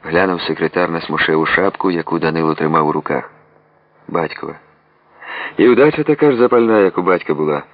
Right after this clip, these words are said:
примружився Сагайдак. "Не знаю". "Знаєш". "Так роздав, хлопче, хліб",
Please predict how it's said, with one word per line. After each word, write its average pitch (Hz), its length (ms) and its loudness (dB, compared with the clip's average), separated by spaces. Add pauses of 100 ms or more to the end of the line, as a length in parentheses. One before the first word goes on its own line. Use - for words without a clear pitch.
(120)
примружився 80 640 -4
Сагайдак. 71 580 -6 (1400)
"Не 67 180 -10
знаю". 78 440 -2 (640)
"Знаєш". 90 840 0 (1300)
"Так 135 240 4
роздав, 147 460 6
хлопче, 165 420 2
хліб", 110 360 2